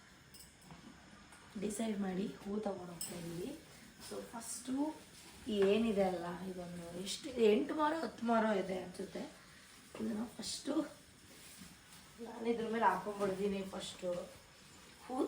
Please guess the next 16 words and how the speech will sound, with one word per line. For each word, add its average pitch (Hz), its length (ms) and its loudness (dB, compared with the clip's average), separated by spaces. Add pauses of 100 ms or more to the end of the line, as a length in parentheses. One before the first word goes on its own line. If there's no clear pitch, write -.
ತುದಿ 247 300 6
ಇದೆಯಲ್ಲ, 233 440 8 (180)
ಅದನ್ನ 220 320 2
ಮಾತ್ರ 208 240 2 (140)
ಇಲ್ಲಿ 190 180 -4
ಹಾಕ್ಕೊಂತೀನಿ. 185 520 -6 (1800)
ಅವಾಗಿಂದ 226 420 10 (180)
ಕಾಮಿಡಿ 214 420 8 (120)
ಇಲ್ಲಿ, 185 180 4 (1120)
ಅದಕ್ಕೆ 214 380 4
ನಾನು 254 220 12
ಮೆನ್ಷನ್ 190 420 2
ಮಾಡಿದೆ 165 320 0 (220)
ಹೂವಿನ 240 400 0 (140)
ತುದಿ 185 240 0 (100)
ಅಂತ. 165 160 -6